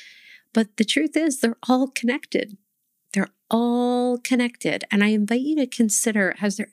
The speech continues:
ever been a time where you've done something that just took a ton of your courage, whatever it might be? I don't give a fuck. To another person, it might feel like a walk in the park, like nothing.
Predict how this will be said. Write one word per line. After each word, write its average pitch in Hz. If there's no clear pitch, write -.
ever 214
been 330
a 277
time 175
where 214
you've 190
done 208
something 185
that 165
just -
took -
a 202
ton 240
of 233
your 208
courage, 185
whatever 233
it -
might 160
be? -
I 220
don't 254
give 220
a 202
fuck. -
To 233
another 208
person, 254
it 208
might 202
feel 208
like 185
a 190
walk 175
in 170
the 160
park, -
like 185
nothing. 180